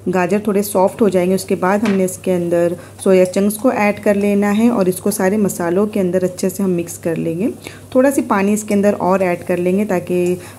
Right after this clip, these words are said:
जो मसाले हैं वो अच्छे से coat हो जाए, अ, सोया chunks के ऊपर। बस फिर इसको अच्छे से mix करने के बाद हम इसके अंदर ऐड कर लेंगे और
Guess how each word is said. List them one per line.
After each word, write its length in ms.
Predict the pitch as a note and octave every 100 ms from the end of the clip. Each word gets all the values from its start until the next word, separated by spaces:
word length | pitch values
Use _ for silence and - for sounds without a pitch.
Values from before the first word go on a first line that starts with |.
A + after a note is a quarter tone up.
| -
जो 100 | F#3
मसाले 460 | F3+ E3+ F3 E3 G3+
हैं 160 | G#3+
वो 100 | G3+
अच्छे 320 | F#3+ F#3 -
से 120 | A3 A#3+
coat 380 | A#3+ F#3 G3
हो 120 | G#3 F3
जाए, 240 | E3 F3+
अ, 60 | A#3+ - - -
सोया 440 | E3 E3 E3 F3 E3+
chunks 340 | E3+ E3+ E3
के 100 | -
ऊपर। 320 | E3+ E3 A3+ - - - - - - - - - - - - - - - - - - - - - - - - - - - - - - - -
बस 140 | F#3+
फिर 140 | - G#3
इसको 240 | G#3 -
अच्छे 280 | G3+ - G3+
से 120 | G#3
mix 220 | G3+ G3+
करने 240 | - G#3 G3
के 100 | G3+
बाद 240 | F#3+ G3+
हम 160 | G#3 F#3+
इसके 220 | F#3 -
अंदर 160 | F3+ F3
ऐड 360 | - F3+ G#3
कर 200 | - A3+
लेंगे 400 | A3 A3+ A3+ A#3
और 680 | A#3 - F3+ F3 E3+ E3+ -